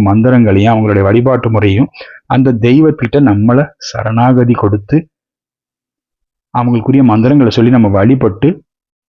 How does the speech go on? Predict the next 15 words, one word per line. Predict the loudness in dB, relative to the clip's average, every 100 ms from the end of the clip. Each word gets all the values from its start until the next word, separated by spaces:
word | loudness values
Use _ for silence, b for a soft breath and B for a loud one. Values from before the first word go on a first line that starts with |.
| _ _ _ _ _ _ _ _ _ _ _ _ _ _ _ _ _ _ _ _ -4
முழு | 0 2 2
நம்பிக்கையோட | 2 2 0 0 2 2 0 -2 -10 _ _
நம்ம | -2 0
செய்யும் | 0 0 2 2
பொழுது | 0 -2 -4 _ _ b b b b
அந்த | 0 2 2 0 -2
தெய்வங்கள் | 0 2 2 2 2 0
சரியான | 0 0 2 2 2 2
இடங்களில் | 0 2 2 2
இல்லாமல் | 2 2 2
இருந்தாலும் | 2 0 0
அவர்களால் | 0 2 2 2 2 2
உருவாகக்கூடிய | 2 2 2 0 0 0 0 0 -2 _ -2
தீங்குகளின் | 0 4 4 4 2 2 2 2 0
அளவு | 0 2 2